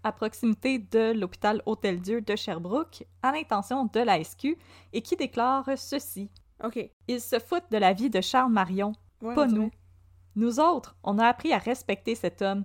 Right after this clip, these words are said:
Speaker 1: et on veut qu'il sorte au grand jour pour se défendre. Mais on a dépensé beaucoup pour cette affaire et il faut que quelqu'un paye la facture. Euh, dans la suite du communiqué, les ravisseurs vont demander, cette fois, à la famille Marion de débourser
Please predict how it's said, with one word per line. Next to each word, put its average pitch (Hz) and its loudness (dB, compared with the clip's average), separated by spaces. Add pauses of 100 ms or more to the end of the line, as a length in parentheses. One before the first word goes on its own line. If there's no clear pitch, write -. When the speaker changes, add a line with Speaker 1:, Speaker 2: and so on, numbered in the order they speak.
(120)
Speaker 1:
et 196 -2
on 190 0
veut 247 0
qu'il 208 -4
sorte 233 -2
au 196 -2
grand 196 -2
jour 220 0
pour - -4
se 190 0
défendre. 175 -2 (540)
Mais 240 -2 (140)
on 208 0
a 208 2
dépensé 233 0
beaucoup 339 0
pour - -12
cette 180 -2
affaire 202 0 (140)
et 208 -4
il 208 -2
faut 320 -4
que 233 -4
quelqu'un 220 -2 (100)
paye 254 2
la 190 0
facture. - -6 (440)
Euh, 190 0
dans 220 2
la 233 0
suite 233 -4
du - -18
communiqué, 185 -2 (320)
les 185 0
ravisseurs 226 0
vont 190 -2
demander, 202 0 (300)
cette 233 0
fois, - -2 (160)
à 196 2
la 185 4
famille 214 0
Marion 220 0
de 220 2
débourser 214 -2